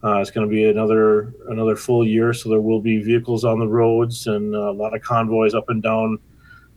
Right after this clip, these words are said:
uh, three seventy-one and everywhere else. And, um, it'll be a busy year for us. I think, uh, once the snow really melts off and we're able to, to do our usual spring burn,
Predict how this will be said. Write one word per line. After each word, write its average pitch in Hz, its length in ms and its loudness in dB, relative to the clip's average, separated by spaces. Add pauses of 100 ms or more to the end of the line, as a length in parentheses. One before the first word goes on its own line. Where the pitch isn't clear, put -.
uh, 101 240 0
three - 180 -4
seventy-one 113 640 2
and 113 120 0
everywhere 110 420 2
else. 110 360 -2
And, 98 140 -8 (760)
um, 101 640 0 (100)
it'll 127 160 2
be 143 160 0
a 151 60 0
busy 143 300 0
year 139 200 2
for 117 200 0
us. - 240 -4
I 101 60 -4
think, 113 320 -4 (200)
uh, 107 200 2 (100)
once 113 580 -4 (360)
the 120 80 -2
snow 123 380 0
really 117 320 4
melts 113 340 0
off 117 280 0
and 113 100 0
we're 107 160 4
able 110 220 2
to, 104 240 -2 (180)
to 101 440 2
do 113 260 2
our 110 240 2 (180)
usual 113 400 0
spring 120 360 -2
burn, 113 440 0